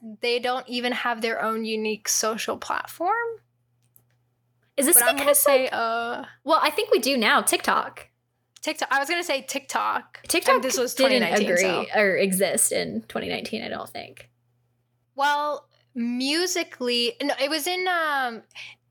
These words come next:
Speaker 1: twenty eighteen, I think Musically transitioned to TikTok,
Speaker 2: Okay.
Speaker 1: but then twenty nineteen, TikTok really popped off,
Speaker 2: Got
Speaker 1: but
Speaker 2: it.
Speaker 1: people were still, "Eh, that's cringe to have it," because I had it and people had the same thoughts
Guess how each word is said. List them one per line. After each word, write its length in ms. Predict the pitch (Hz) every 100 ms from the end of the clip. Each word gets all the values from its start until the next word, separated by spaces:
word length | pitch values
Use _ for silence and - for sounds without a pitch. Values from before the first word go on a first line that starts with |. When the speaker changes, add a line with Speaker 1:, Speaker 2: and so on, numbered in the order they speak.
| _ -
Speaker 1:
twenty 380 | - 311 359 -
eighteen, 540 | 233 262 - 294 302
I 80 | 277
think 240 | 269 240
Musically 420 | 240 233 254 262 254
transitioned 760 | - 233 214 226 - 247 262
to 360 | - 285 294 294
TikTok, 500 | - 285 - 320 339
Speaker 2:
Okay. 120 | 320
Speaker 1:
but 100 | -
then 140 | 240 233
twenty 240 | - 254
nineteen, 580 | 240 226 226 233 240 269 - - - _ -
TikTok 400 | 269 262 247 -
really 380 | 233 240 208 -
popped 400 | - 240 220 -
off, 420 | 214 233 320 320
Speaker 2:
Got 120 | 226
Speaker 1:
but 100 | 254 -
Speaker 2:
it. 80 | 254
Speaker 1:
people 300 | 285 294 269
were 120 | 247
still, 520 | - 262 254 247 247 - _ _ -
"Eh, 200 | 262 269
that's 220 | 254 247 -
cringe 360 | - 240 233
to 80 | 240
have 260 | 220 220 240
it," 160 | 247
because 240 | 247 220 -
I 180 | 233 226
had 320 | 233 247 254
it 100 | 262
and 100 | 233
people 240 | 240 233
had 80 | 233
the 80 | 208
same 320 | - 233 226
thoughts 580 | 208 233 226 233 -